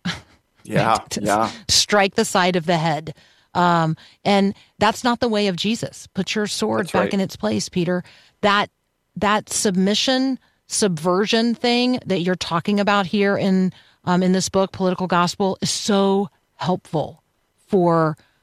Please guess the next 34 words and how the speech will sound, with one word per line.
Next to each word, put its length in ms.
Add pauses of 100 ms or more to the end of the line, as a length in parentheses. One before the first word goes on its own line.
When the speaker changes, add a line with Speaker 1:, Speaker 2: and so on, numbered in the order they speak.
(360)
Speaker 1:
getting 480
myself 1160 (320)
in 300
the 80
right 360
posture 720
before 460
I 100
get 140
out 160
there 160
into 140
the 80
conversations 680
of 80
the 80
day 360 (720)
that 200
are 200
expressly 460
partisan. 600 (480)
Um, 440
and 240
how 240
do 100
I 240
operate 540
in 100
the 60
midst 340
of 140
those 200
conversations, 800
recognizing 720